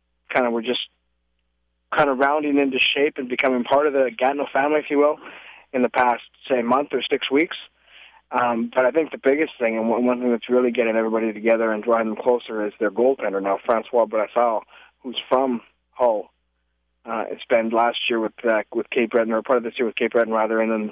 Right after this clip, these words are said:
three years previous with Quebec. Uh, so he had a lot of experience under, under Patrick Roy with Adam Paul. So having him come along, being another hometown guy to add to the mix, and yeah, they've just, despite the adversity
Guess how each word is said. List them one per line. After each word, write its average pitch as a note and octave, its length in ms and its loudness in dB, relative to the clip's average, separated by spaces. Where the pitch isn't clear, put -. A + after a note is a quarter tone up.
three B2 140 2
years A2 240 0
previous A#2 440 0
with A2+ 200 -4
Quebec. A#2 440 0
Uh, A2+ 140 -4
so A#2+ 60 -6
he B2+ 140 2
had B2 100 2
a - 20 0
lot A#2 200 0
of A2 60 -2
experience A#2+ 540 0
under, A2 460 0
under A2 460 -2
Patrick B2 360 -2
Roy A#2+ 220 4
with A2 180 -8
Adam A2+ 260 0
Paul. B2 340 2
So A#3 260 -2
having D#3 320 2
him D#3+ 260 0
come D3+ 140 2
along, C3 540 2
being C#3 180 4
another C3 380 2
hometown B2+ 500 0
guy A#2 240 2
to A#2 80 2
add A2+ 200 0
to A2+ 60 -18
the A2 120 -8
mix, A#2+ 400 2
and A2 160 -4
yeah, B2 260 2
they've B2+ 220 -4
just, C#3 180 -2
despite C#3 480 0
the C3+ 100 2
adversity B2+ 880 0